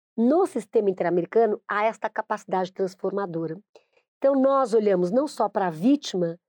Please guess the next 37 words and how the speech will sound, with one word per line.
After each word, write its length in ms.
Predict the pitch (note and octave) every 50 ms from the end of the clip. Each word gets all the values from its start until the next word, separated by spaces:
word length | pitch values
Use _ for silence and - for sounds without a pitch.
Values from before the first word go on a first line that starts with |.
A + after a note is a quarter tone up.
| _ _ _ _ _ _ _
mas 300 | G#3+ A3 A3+ A#3+ A3+ -
com 160 | - B3+ A#3
base 260 | F#3+ G3 F#3+ F#3+ F3
nas 160 | G3+ G3 F#3 F#3
garantias 460 | G3+ G3+ G3+ G3+ G3+ - G#3+ G3 E3+
de 80 | F3+
não 220 | G3+ G#3 B3+ D#4 E4
repetição, 600 | C4 A#3+ - - F#3+ - - - - C4 B3 A#3+
nós 220 | A#3 A#3 A#3 G#3
buscamos 840 | G3+ G#3+ B3+ - - - _ - D#4 E4+ F4 E4+ D#4 C#4 C4 - -
também 580 | - - B3 A3+ G#3 E3+ F3+ F#3 F#3+ G3+ A3 - _ _ _ _ _ _ _ _ _ _
fomentar 520 | - C#4+ C#4+ C#4+ C#4 B3+ A#3 - A#3 A3+ A3+
mudanças 920 | A#3 B3 C4+ G#3 F3+ F3+ A#3 C4 C#4+ C#4+ - - - G#3+ F#3+ F3+ D#3 F#3+
estruturais 720 | C4+ C4+ - - C4+ C4 - C4 A#3 G#3+ G#3 G#3 G#3 F#3 G#3+
em 80 | G#3
políticas 540 | G#3 A3 G#3 G#3+ A3+ - - - B3 A#3+ -
públicas, 640 | - _ G#3+ G#3 F#3+ G#3 G#3 - - G3+ G3 - _ _ _ _ _ _ _ _ _
em 120 | A3+ A#3+ A#3+
marcos 440 | A3+ G3 F#3 F#3 F#3 - - F3+
normativos. 640 | G3 G3 F#3 G3+ G#3+ G#3+ - - - F3+ F3+ - _ _ _ _ _ _ _ _
Então, 120 | - C4
eu 20 | B3+
fiquei 180 | - - C#4+
muito 240 | C4 C4 D#4 D#4 -
feliz 340 | - C#4+ C#4 A#3+ A#3 B3+ B3
porque 140 | - - A#3+
ano 160 | A3+ A3 G#3+
passado, 400 | - A3+ G#3+ G3 - G#3+ G3 F#3+
em 60 | G3+
Washington, 340 | G3+ F#3+ F#3 F3+ F#3 - G3
em 60 | F#3+
dezembro, 500 | F3+ F3+ E3+ E3 G#3+ A#3+ B3 A3+ G3 G3+
eu 60 | G#3
propus 480 | G#3 - A3 G3 - - C4 D#4 D4 A#3+
aos 120 | A3 G3
meus 160 | F#3+ G3 F3 -
colegas 520 | - A#3 A3 G#3+ F#3 F#3 G3+ A3 A3